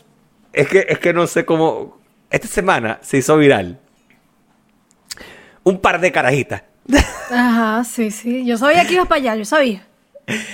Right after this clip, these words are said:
Speaker 1: Un par de carajitas. Que una, por, mira, es que es Isis. Una es Isis.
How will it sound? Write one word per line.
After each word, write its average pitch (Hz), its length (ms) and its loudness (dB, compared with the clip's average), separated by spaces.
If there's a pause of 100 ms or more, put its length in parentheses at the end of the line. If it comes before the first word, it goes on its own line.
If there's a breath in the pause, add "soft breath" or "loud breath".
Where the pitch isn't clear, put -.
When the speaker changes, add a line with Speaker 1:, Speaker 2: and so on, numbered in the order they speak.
(120)
Speaker 1:
Un 208 240 2
par 180 220 2
de 185 120 6
carajitas. 143 540 0 (760 loud breath)
Que 160 160 6
una, 294 440 4 (840)
por, 165 360 2
mira, 143 360 4
es 139 140 0
que 190 220 2
es 165 140 0
Isis. 143 420 -6 (1000)
Una 220 340 6
es 156 120 0
Isis. 110 400 -4